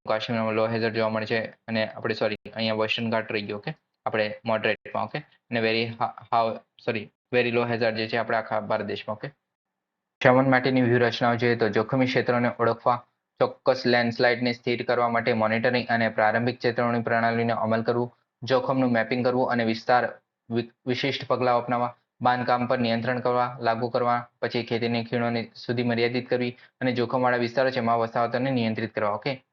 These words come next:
ભૂસ્ખલન માટે જે એન ડી એમ એટલે કે નેશનલ ડિઝાસ્ટર મેનેજમેન્ટ ઓથોરિટી છે એની માર્ગદર્શિકા જોઈએ તો સંકટ, નબળાઈઓ અને જોખમનું મૂલ્યાંકન કરવું, બહુ સંકટ પરિકલ્પના અને ઉપચાર પદ્ધતિનો અમલ કરવો, સંશોધન, દેખરેખ, પ્રારંભિક ચેતવણી, જ્ઞાન વ્યવસ્થાપન, ક્ષમતા નિર્માણ અને જનજાગૃતિ અને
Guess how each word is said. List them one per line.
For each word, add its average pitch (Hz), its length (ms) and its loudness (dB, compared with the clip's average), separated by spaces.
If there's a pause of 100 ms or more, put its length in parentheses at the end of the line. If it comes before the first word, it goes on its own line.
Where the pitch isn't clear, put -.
(100)
ભૂસ્ખલન 127 420 0
માટે 123 240 0
જે 127 120 0
એન 113 280 0
ડી 123 60 0
એમ 113 160 2
એટલે 110 180 0
કે 120 100 -4
નેશનલ 113 600 -2
ડિઝાસ્ટર 120 460 0
મેનેજમેન્ટ 117 420 -2
ઓથોરિટી 113 400 -2
છે 117 100 -2
એની 113 100 0 (160)
માર્ગદર્શિકા 117 540 0
જોઈએ 117 340 -2 (320)
તો 127 80 2
સંકટ, 123 420 0
નબળાઈઓ 120 480 0
અને 120 140 0
જોખમનું 120 380 0
મૂલ્યાંકન 117 440 0
કરવું, 120 320 -2 (200)
બહુ 127 280 0
સંકટ 127 440 -2
પરિકલ્પના 117 580 0
અને 117 180 0
ઉપચાર 117 400 0
પદ્ધતિનો 117 600 -2
અમલ 110 180 0
કરવો, 113 300 0 (320)
સંશોધન, 127 500 0
દેખરેખ, 120 560 -2
પ્રારંભિક 113 460 0
ચેતવણી, 120 440 -2
જ્ઞાન 113 300 0
વ્યવસ્થાપન, 117 600 0
ક્ષમતા 117 380 0
નિર્માણ 113 340 0
અને 113 200 0
જનજાગૃતિ 117 600 0
અને 113 160 -2